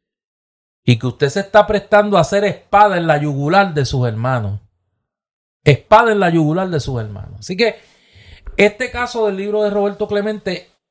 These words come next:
yo me alegro que haya traído a la mesa lo que está pasando en los Estados Unidos en general y en el estado de la Florida en particular. Porque, por ejemplo, una de las cosas que decían era,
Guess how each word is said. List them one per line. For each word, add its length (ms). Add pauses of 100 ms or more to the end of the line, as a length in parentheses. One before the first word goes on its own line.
(880)
yo 240
me 120
alegro 480
que 120
haya 240
traído 420
a 60
la 160
mesa 560 (1120)
lo 180
que 80
está 240
pasando 400
en 60
los 120
Estados 380
Unidos 260
en 100
general 460
y 160
en 120
el 100
estado 460
de 100
la 100
Florida 640
en 240
particular. 1000 (1080)
Porque, 200
por 180
ejemplo, 300
una 80
de 60
las 100
cosas 320
que 160
decían 480
era, 300